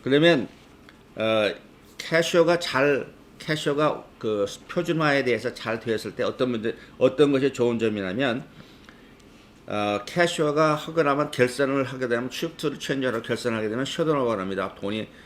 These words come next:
어, 맞춰봤을 때 모자라는가 남을 경우에 있으니까 이것이 줄어들게 됩니다.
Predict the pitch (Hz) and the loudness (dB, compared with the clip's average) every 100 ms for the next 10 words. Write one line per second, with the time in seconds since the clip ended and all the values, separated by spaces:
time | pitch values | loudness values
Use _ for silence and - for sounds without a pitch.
0 | - - 92 90 85 - 101 - 117 107 | -20 -10 -6 -4 -4 -4 -4 0 0 0
1 | 98 82 120 92 92 107 107 101 95 98 | -4 -2 -2 -2 -2 0 0 -2 -6 -4
2 | 101 - 87 92 107 - 110 101 92 - | -4 -4 -6 -6 -6 -4 -4 -4 -6 -10
3 | 95 101 113 71 113 120 - 160 156 - | -12 -8 -8 -6 0 0 2 2 2 -4
4 | - - - - - 147 170 170 156 131 | -20 -20 -20 -16 -4 4 6 8 6 4
5 | 104 95 104 98 | 2 0 -4 -4